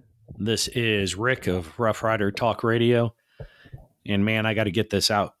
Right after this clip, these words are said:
I gotta get it out right now. It's gonna go on YouTube. Hopefully, I can get a lot of views on it. My YouTube channel, um,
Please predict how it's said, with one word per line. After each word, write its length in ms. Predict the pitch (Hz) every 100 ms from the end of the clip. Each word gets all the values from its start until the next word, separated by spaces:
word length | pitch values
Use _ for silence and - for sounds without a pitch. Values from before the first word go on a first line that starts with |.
| _
I 100 | 92
gotta 160 | 92 95
get 140 | 92
it 100 | 95
out 200 | 92 92
right 200 | 90 92
now. 440 | 85 104 104 98 - _ -
It's 140 | -
gonna 160 | 104 92
go 180 | 95
on 140 | 90 85
YouTube. 580 | 98 90 - 92 90 - - - - - _ - _ _
Hopefully, 680 | - 117 - 104 101 92 - _ _ _ _ _ _ _ _ _ -
I 120 | 98
can 180 | - 98
get 160 | 95
a 60 | 85
lot 200 | 92 95
of 80 | 87
views 320 | 101 98 98
on 200 | 107 104
it. 180 | 104 - _
My 180 | 107 95
YouTube 420 | 95 98 - 92
channel, 520 | - 104 98 92 87 _ _ - -
um, 600 | 95 90 87 85 78